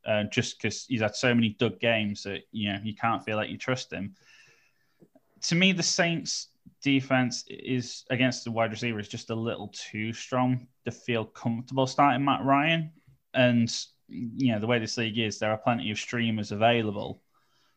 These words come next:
So I, I'm veering towards no,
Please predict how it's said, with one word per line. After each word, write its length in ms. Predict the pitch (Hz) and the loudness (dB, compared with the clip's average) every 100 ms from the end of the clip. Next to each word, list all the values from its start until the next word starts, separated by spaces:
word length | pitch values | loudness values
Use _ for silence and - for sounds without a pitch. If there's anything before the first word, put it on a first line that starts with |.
| _ | _
So 640 | - 120 113 110 107 107 - _ _ _ - _ _ _ _ _ | -4 4 8 8 6 0 -6 _ _ _ -20 _ _ _ _ _
I, 420 | 131 143 143 139 - - - | 6 8 8 4 -4 -8 4
I'm 360 | 135 151 165 | 8 8 6
veering 600 | 131 120 143 151 147 147 | 4 4 4 4 2 2
towards 640 | 139 147 139 139 139 131 | 0 0 2 2 0 -2
no, 680 | 131 127 131 135 147 160 - | 0 6 10 10 8 2 -2